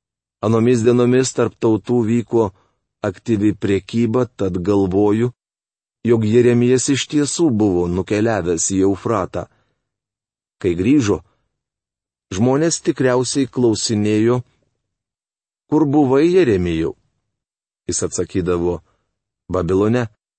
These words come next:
Kai pranašo paklausdavo: „Ką ten darei? Ar vykai į Babiloną kaip karaliaus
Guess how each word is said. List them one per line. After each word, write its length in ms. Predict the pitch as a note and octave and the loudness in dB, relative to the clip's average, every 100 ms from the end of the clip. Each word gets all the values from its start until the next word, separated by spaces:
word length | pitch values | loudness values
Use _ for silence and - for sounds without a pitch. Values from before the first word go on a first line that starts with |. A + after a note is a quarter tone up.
| _ _ _ _ _ _ _ _ _ _ - | _ _ _ _ _ _ _ _ _ _ -2
Kai 120 | B2 | 0
pranašo 520 | - C#3+ C#3+ C3 - | 2 0 0 0 -2
paklausdavo: 960 | A#2+ C3 - C3 C#3 C#3 A#2+ B2+ A#2+ A2+ | -2 -2 -2 0 0 0 0 0 2 0
„Ką 240 | - C3 B2+ | -2 -4 -2
ten 320 | B2+ A2+ G2 | -2 -2 -2
darei? 480 | F#2 G2+ F2+ F#2 B2+ - _ _ _ _ _ _ _ _ | -2 0 2 0 0 -6 _ _ _ _ _ _ _ _
Ar 160 | A2 G#2 | -4 -2
vykai 500 | G#2 G#2 A2+ C3 B2 | -2 -2 -2 2 2
į 60 | A2 | 2
Babiloną 600 | A2+ G#2 G2 A2+ A2+ G#2+ | 2 2 2 2 0 -2
kaip 280 | - A2 - | -2 -4 -4
karaliaus 680 | A#2 G#2+ B2 B2 G2+ - | -4 -2 0 2 0 -4